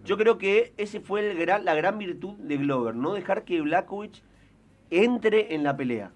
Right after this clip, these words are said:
Speaker 2: Sí.
Speaker 1: Eh, ve-, hemos visto, si bien decíamos, durante mucho tiempo hemos dicho que Jan Blachowicz no es un campeón dominante en la división,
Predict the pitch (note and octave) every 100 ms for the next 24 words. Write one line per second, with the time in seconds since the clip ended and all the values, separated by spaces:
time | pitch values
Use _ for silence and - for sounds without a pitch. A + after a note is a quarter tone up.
0 | _ - G#2 G#2 C3 C3+ C3 B2+ B2 D3
1 | G#3+ - G#3+ A#3 G3 A3 - A3+ A3 -
2 | - - - _ _ - G#3 B3 C4+ A#3+
3 | G3 G#3 G3 F#3 - - A#2 B2 C#3 D#3+
4 | - D#3 F3+ F3+ E3 D#3+ F3 C#3+ B2+ D#3+
5 | D#3+ E3 E3 D3 C3 - D3 B2 A#2 B2+
6 | C3+ A#2+ A#2+ B2 A2 A2+ A2 C3 C#3